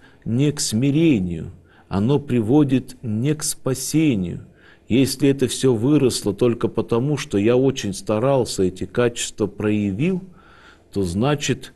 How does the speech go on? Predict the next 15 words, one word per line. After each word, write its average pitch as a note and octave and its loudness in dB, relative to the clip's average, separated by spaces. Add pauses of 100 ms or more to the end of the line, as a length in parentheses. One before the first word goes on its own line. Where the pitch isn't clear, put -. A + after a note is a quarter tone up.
(320)
э, - -4
вот G2 0
у C#3+ 2
меня C#3+ 0
всего D3+ 0
лишь C#3+ -2
закваска D3+ -4
фарисейская, D3 0
начинаю A2+ 0
превозноситься A2+ 0
над G#2+ 0
теми, C3+ 2
кто A2+ 0
не G#2+ 2
воздерживается, C3 0